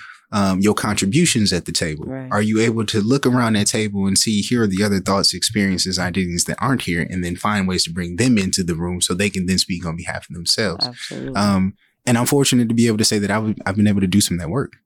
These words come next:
Speaker 1: right? To be brought into rooms and say, "Hey, Brian, what are your thoughts on this?" Right? Because I think this position came in the thought of, "Well, how can we continue to be proactive in this space,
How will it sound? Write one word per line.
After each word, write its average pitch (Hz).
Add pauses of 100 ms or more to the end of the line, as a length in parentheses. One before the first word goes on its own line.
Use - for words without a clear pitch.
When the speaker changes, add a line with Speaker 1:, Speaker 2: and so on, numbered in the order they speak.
(400)
Speaker 1:
right? 87
To 95
be 92
brought 98
into 92
rooms 90
and 87
say, 85
"Hey, 101
Brian, 92
what 92
are 95
your 90
thoughts 82
on 80
this?" - (300)
Right? 87 (340)
Because 101
I 98
think 98
this 107
position 92 (540)
came 110
in 107
the 98
thought 95
of, 92
"Well, 92
how 104
can 98
we 92
continue 90
to 85
be 85
proactive 82
in 71
this -
space, -